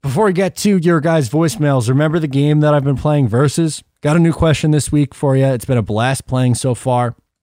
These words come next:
I've been sticking with New York sports. This week, the Brooklyn Nets are taking on the New York Knicks.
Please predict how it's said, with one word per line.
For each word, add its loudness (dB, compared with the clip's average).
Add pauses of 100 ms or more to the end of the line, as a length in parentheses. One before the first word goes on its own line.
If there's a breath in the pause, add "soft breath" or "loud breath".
(400)
I've 2
been 4
sticking -2
with -2
New 2
York 2
sports. -6
This -4
week, -2 (420 loud breath)
the -4
Brooklyn -2
Nets -4
are -6
taking -8
on -6
the -4
New -8
York -8
Knicks. -8